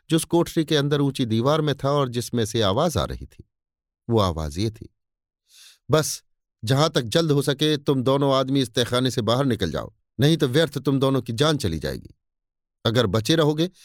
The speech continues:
तो दोनों कुमारों को छुड़ाने का उद्योग करोगे और पता लगा ही लोगे। मैं वही बिजली की तरह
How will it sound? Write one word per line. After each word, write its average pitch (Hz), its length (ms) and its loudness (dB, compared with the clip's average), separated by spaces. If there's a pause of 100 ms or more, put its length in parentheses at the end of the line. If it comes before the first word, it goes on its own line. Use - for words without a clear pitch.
(260)
तो 127 80 2
दोनों 143 340 2
कुमारों 127 380 0
को 123 100 -4
छुड़ाने 120 380 0
का 117 120 0
उद्योग 113 360 0
करोगे 131 340 0
और 123 160 0
पता 110 300 -2
लगा 107 260 2
ही 127 100 -2
लोगे। 78 280 -8 (600)
मैं 110 160 2
वही 107 260 4
बिजली 113 340 -2
की 117 100 -4
तरह 120 240 0